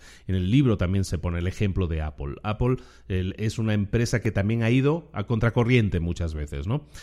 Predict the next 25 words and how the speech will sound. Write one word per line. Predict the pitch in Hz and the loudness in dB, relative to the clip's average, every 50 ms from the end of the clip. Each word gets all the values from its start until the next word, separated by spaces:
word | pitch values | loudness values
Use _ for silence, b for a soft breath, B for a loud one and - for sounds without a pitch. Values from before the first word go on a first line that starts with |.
| B B B | B B B
Cuando | - 110 110 107 110 104 | 0 0 2 2 0 0
todo | - - 139 143 143 156 | 2 2 2 4 4 4
el | 151 | 2
mundo | 143 139 143 147 135 131 127 | 2 2 2 2 2 4 4
le | 123 117 | 4 4
dijo | 120 120 113 - 117 | 2 2 0 0 0
a | 113 | 0
Apple, | 110 107 113 104 98 | 0 0 0 0 0
"No | 101 104 110 117 120 117 | 0 0 0 0 0 0
pongas | - 135 131 127 123 113 98 78 - - - | 0 0 0 2 0 0 -2 -2 -4 -8 -6
tiendas | - 127 120 120 120 117 107 101 98 90 - - | -2 2 4 4 4 4 2 2 0 0 -2 -2
físicas, | - 95 87 - - 92 - - 135 151 - - B B B B B | -2 -2 -2 -2 -4 -4 -2 -2 -4 -4 -4 -8 B B B B B
eso | 110 113 - - 117 104 | -2 0 0 2 0 2
no | 107 113 123 131 127 | 2 2 2 2 2
funciona, | - 113 98 87 - 90 87 85 92 110 113 - | 0 -2 -2 -2 -2 -4 -2 -2 -2 -2 -2 0
tu | 123 117 | 0 2
negocio, | 110 107 101 113 135 151 143 - 98 90 82 - - - - - | 2 2 2 4 2 2 2 0 -2 -2 -2 -4 -6 -12 -12 -6
Apple, | - 101 - - 95 90 | -4 -4 -2 -2 -2 -2
no | 90 95 101 110 117 120 | -2 -2 -2 0 0 0
es | 120 - - | -2 -2 -2
el | 107 98 90 | -4 -4 -4
de | 95 | -2
las | 90 82 76 - - | -4 -4 -4 -6 -8
tiendas | - 107 117 117 113 90 76 - - | -6 -4 -4 -4 -4 -6 -8 -8 -8
físicas", | - 76 - - 101 - - 147 160 - | -10 -10 -10 -10 -10 -8 -8 -8 -8 -10